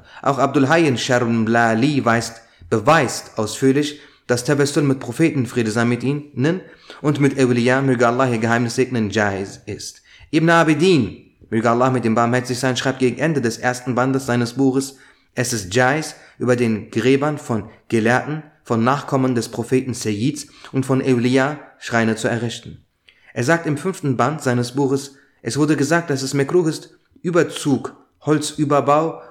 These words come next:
und Turbanstreifen auf Gräber von Awliya und Rechtschaffenen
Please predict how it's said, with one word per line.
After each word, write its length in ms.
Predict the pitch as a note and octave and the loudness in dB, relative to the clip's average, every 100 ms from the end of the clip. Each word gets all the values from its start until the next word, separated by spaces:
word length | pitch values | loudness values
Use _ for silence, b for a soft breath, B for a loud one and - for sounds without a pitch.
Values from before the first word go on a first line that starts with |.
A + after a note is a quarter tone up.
| B | B
und 320 | C3+ C3+ - | -4 -4 -8
Turbanstreifen 920 | - E3+ D3+ B2 A2+ - A#2+ A#2+ A#2 C3+ | 0 2 4 2 0 -2 0 0 0 -2
auf 200 | B2+ - | -4 -2
Gräber 580 | B2 B2 C3+ C#3 - _ | 2 2 0 -4 -12 _
von 220 | - B2 B2+ | -6 -4 0
Awliya 440 | A#2 A2+ A#2+ B2+ | 0 0 0 0
und 280 | B2 B2 A2+ | -2 -4 -4
Rechtschaffenen 600 | B2 - A#2+ B2+ B2 | -4 -4 -4 -2 -4